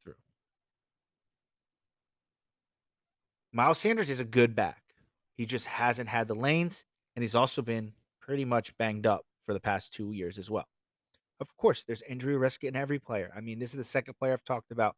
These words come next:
that's got an injury risk. But again, it's value. Where are you gonna get a Miles Sanders in your draft? It's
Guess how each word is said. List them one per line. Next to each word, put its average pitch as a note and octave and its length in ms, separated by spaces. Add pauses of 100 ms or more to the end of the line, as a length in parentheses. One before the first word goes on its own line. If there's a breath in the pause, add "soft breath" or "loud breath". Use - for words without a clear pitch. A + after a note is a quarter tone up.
(420)
that's A2+ 160
got A#2 160
an A2 80
injury G#2 320
risk. F#2+ 220 (100)
But B2+ 140
again, B2+ 320 (360)
it's C3+ 280 (220)
value. G#2 880 (720)
Where D#3 480
are C3 100
you C3 160
gonna B2 240
get C3 400 (220)
a A2 160 (240)
Miles C3 400
Sanders B2+ 560
in G#2+ 140
your A#2+ 220
draft? A#2 440
It's A#2+ 220